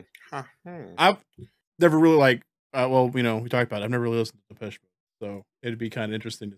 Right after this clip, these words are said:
Speaker 2: see. Maybe it would, maybe it would change me. Maybe I'd be all like, "You know what? This, this Depeche
Speaker 1: Austin,
Speaker 2: Mode's okay."
Speaker 1: Austin, Texas, Dallas, Texas, Houston, Texas, New Orleans, Orlando, Miami, Atlanta, Nashville, Brooklyn, Washington, D C, Philly, New York,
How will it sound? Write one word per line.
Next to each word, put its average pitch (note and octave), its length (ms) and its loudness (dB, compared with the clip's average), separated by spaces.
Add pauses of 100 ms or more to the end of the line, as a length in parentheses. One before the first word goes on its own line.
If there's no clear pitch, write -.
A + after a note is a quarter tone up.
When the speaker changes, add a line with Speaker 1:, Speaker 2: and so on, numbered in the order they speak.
(100)
Speaker 2:
see. G#2 120 -10
Maybe C#3 240 -2
it B3 60 -2
would, C4 180 -4
maybe B3+ 180 0
it D#4 60 2
would D#4 140 0
change C#4 320 2
me. A#2+ 180 -2
Maybe E3 280 4
I'd F3+ 140 6
be F#3 80 0
all F#3+ 100 2
like, G3 200 0
"You A#3+ 60 -6
know A#3+ 80 2
what? A#3 260 4
This, A#3 260 -6 (640)
this B3 140 -2
Depeche B2+ 360 4
Speaker 1:
Austin, C3+ 100 0
Speaker 2:
Mode's B2 540 0 (440)
okay." E3+ 160 -4
Speaker 1:
Austin, D3+ 340 -2
Texas, B2 760 -8
Dallas, A2+ 480 -6
Texas, G#2 520 -14
Houston, C3+ 400 -12
Texas, A2+ 500 -16
New G#2+ 140 -14
Orleans, A#2 500 -10
Orlando, G2+ 680 -14 (640)
Miami, B2+ 580 -4
Atlanta, B2 500 -6
Nashville, G#2 680 -8
Brooklyn, G#2+ 720 -10 (520)
Washington, F#2+ 600 -14
D F2 200 -20
C, A#2+ 400 -14
Philly, A#2 580 -10
New G2 80 -18
York, G#2 480 -12